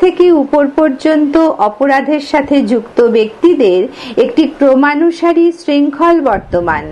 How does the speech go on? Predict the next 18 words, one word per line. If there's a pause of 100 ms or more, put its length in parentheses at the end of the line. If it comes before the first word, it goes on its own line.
(400)
অনেক
সময় (260)
এক
সংগঠিত
রূপ (140)
আন্তর্জাতিক
স্তর
পর্যন্ত
ব্যাপ্ত
থাকে। (500)
মাদক (120)
চোরাচালান
চক্র, (300)
নারী
পাচার (140)
চক্র, (280)
মাফিয়া
রাজ,